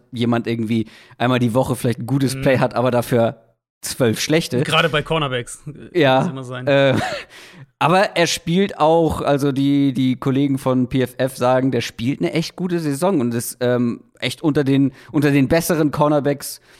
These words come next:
Speaker 1: ähm, des Jahres mit dabei. Und,
Speaker 2: Mhm.
Speaker 1: ähm,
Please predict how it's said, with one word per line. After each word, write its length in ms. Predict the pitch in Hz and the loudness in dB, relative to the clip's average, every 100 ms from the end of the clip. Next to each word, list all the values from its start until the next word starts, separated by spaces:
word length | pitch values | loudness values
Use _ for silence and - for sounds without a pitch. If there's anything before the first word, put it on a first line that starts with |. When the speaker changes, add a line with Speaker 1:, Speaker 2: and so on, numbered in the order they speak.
| _ _ - | _ _ -6
Speaker 1:
ähm, 440 | 127 123 123 127 - _ _ _ - | -2 0 -2 -4 -10 _ _ _ -4
des 140 | 131 | 0
Jahres 480 | 156 208 247 - - _ _ _ | 2 2 -2 -10 -14 _ _ _
mit 160 | - 101 | -6 -4
dabei. 320 | 87 - - _ - | -4 -6 -10 _ -8
Und, 480 | 101 104 95 113 | -6 -6 -6 -8
Speaker 2:
Mhm. 120 | 117 160 | -4 -4
Speaker 1:
ähm, 280 | 113 117 | -4 -8